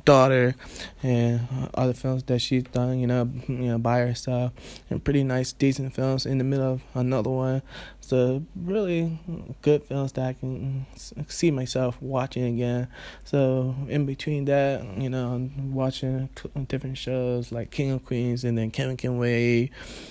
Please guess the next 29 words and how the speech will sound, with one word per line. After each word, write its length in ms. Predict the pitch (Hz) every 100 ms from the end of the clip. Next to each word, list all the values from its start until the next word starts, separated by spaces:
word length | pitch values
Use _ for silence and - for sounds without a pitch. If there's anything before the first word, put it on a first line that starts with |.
| - -
where 140 | 120
you 80 | 117
get 180 | 120 113
to 60 |
see 180 | - 123
King, 480 | 117 135 123 123 -
uh, 120 | 123 117
Leah 220 | 123 127
Remini, 540 | 120 123 123 123 117 -
Remini 640 | 127 123 123 127 123 123
and, 200 | 120 117 123 - - - - -
um, 420 | 143 98 113 117 120 - - - -
Kevin 280 | - 127 123
James 320 | 127 127 123
on 140 | 127
the 60 | 123
screen, 460 | - 139 135 135 131
small 280 | - 135
screen 240 | 131 135 131
again 320 | 127 131 131
after 420 | 123 123 123 123 -
King 220 | 139 131
of 60 | 131
Queens, 360 | 135 131 -
you 100 | 135
know, 120 | 120 117
for 140 | 113
nine 340 | 117 123 120
years, 320 | 120 120 123